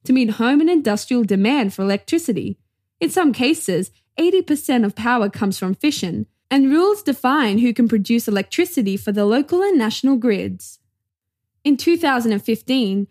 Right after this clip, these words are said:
France adopted the Energy Transition for Green Growth Law to clear the bureaucratic path and battle climate change, with ambitious targets for energy transition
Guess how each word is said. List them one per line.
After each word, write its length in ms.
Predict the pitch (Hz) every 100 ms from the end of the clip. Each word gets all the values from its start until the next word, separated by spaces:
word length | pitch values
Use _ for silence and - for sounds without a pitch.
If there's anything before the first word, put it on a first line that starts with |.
| _
France 380 | - 330 440 -
adopted 500 | 285 269 269 285 233
the 180 | 208 -
Energy 380 | 311 349 349
Transition 560 | 339 370 339 226 214 226
for 140 | -
Green 320 | 196 233 220 202
Growth 360 | 208 262 285
Law 280 | 202 185 196 _ _ _ -
to 100 | 311
clear 260 | 277 330 359
the 120 | 392
bureaucratic 580 | 302 294 - 240 208 -
path 420 | 311 294 190 -
and 140 | 220
battle 240 | 226 262 349
climate 440 | - 208 202 208
change, 540 | - 294 196 101 226 _ _ _ _
with 140 | 233 240
ambitious 480 | 226 311 320 320 -
targets 400 | 240 233 202 -
for 100 | -
energy 400 | 233 247 202 202
transition 720 | 202 185 - 320 - 190